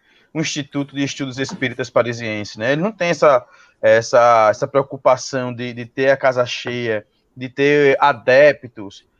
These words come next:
né? De, de ter um grande número de adeptos. Porque, e isso também corrobora, mais uma vez, né, é, com o que a Ari falou, né, com a concepção da reencarnação. Se ele acredita na reencarnação, ele sabe que haverá várias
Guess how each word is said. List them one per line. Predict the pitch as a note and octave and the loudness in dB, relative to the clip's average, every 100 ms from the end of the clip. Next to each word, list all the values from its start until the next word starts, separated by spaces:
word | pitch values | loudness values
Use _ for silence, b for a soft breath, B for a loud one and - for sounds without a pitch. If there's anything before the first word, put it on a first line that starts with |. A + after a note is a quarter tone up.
| _ _ - | _ _ -8
né? | A2 B2+ | -2 -2
De, | A#2 B2 | -2 -14
de | B2+ B2+ | -12 -12
ter | B2+ | -8
um | D3 C3+ | -8 -6
grande | C#3 G3+ | -8 -8
número | D#3 D3+ G3+ E3+ | -10 -10 -6 -6
de | C3+ | -2
adeptos. | B2+ G#2+ F#2 E2 - _ b b b | -2 0 -4 -6 -20 _ b b b
Porque, | G3+ G3+ F#3 G3 G3 G3+ - - | 0 0 2 0 2 2 -2 -10
e | F#3+ G#3+ | -6 -6
isso | C4+ A3 | -6 -8
também | G3+ F#3+ | -8 -4
corrobora, | A3 G#3+ F#3 F3 G#3+ | 0 0 4 4 4
mais | G#3+ F3+ | 2 0
uma | F3+ | -2
vez, | D3+ F3+ | -2 -4
né, | D3 D#3+ F#3+ _ _ _ _ - | -2 -4 -6 _ _ _ _ -6
é, | A2 | -6
com | G#2+ | -4
o | A#2+ | 0
que | |
a | B2+ B2 | 4 4
Ari | C3+ | 2
falou, | D#3 C#3 D3+ | -2 -2 -4
né, | F3+ | -8
com | - | -8
a | G#3 | -8
concepção | G#3+ A#3 A3 A#3+ | -6 -8 -8 -6
da | A3+ | -6
reencarnação. | B3 B3+ B3 D4 - G3 | -6 -4 -4 -4 -6 -10
Se | G3+ | -8
ele | G#4 | -6
acredita | - A#3+ A3+ | -6 -4 -2
na | |
reencarnação, | G3+ G3+ G3+ G3 F#3 | -2 0 -2 -2 -4
ele | A3 | -8
sabe | - A#3 | -8 -6
que | B3+ | -2
haverá | A3+ G#3 G#3 C4 | 2 4 6 4
várias | F#3 D#3+ D3+ | 4 2 -2